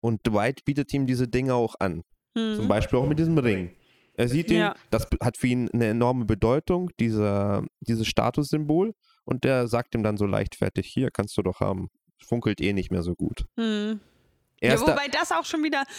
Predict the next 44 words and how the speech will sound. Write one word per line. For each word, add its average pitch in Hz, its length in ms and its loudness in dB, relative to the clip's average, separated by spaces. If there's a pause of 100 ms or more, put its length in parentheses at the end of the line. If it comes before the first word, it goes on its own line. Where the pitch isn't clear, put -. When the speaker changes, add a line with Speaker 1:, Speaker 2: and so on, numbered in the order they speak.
(260)
Speaker 2:
irgendwie 285 680 -2 (380)
abfällig, 180 580 -4
also 233 200 -2 (120)
ich 466 260 -2
zum 247 180 -2
Beispiel 220 320 0
Speaker 1:
Stimmt, 220 180 2
das 302 80 4
Speaker 2:
würde - 80 -2
Speaker 1:
kommt 277 100 4
Speaker 2:
das 269 80 0
Speaker 1:
ein 139 40 -2
bisschen - 300 2
Speaker 2:
abfällig, 214 540 2
Speaker 1:
abfällig - 0 -
rüber, 208 380 2
Speaker 2:
äh, - 40 0
Speaker 1:
ja. - 20 2
Speaker 2:
wahrnehmen. 196 540 0 (360)
So 269 180 0
von 240 220 -2
wegen, 262 380 -2 (260)
"Ja, 233 320 -2
ich 269 180 -2
will 269 140 0
das 240 240 -2
eh 294 80 0
nicht 311 220 -2
mehr 294 140 0
haben, 247 400 -2
also 202 340 -2
kannst - 420 -4
du 196 180 0
es 165 200 -6
jetzt - 280 -6
haben." 175 400 -4 (480)
Und 226 220 0
dann 302 200 0
wär's 294 240 -4
für 262 120 -4
mich 226 200 -6
gar 196 140 0
nicht 196 200 -10
mehr 185 320 -2